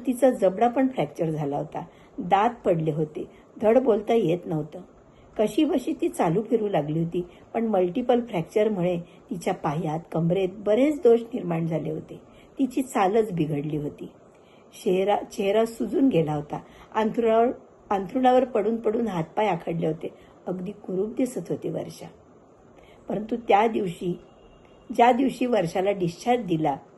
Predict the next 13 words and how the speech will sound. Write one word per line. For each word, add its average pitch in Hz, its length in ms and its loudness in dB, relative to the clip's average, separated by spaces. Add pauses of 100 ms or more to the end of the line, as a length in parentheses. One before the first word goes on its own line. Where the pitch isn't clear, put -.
(360)
त्या 208 160 4
दिवशी 208 320 -4
श्रीधरनी 185 500 -4
मिठाई 165 420 -2
वाटली - 360 -8 (1040)
आणि 220 420 -2 (320)
एक 220 160 0
खोली 233 260 2
भाड्याने 214 380 0
घेतली 190 500 -6 (320)
आणि 190 180 -2 (100)
तिथेच 240 340 -4
ते 214 280 0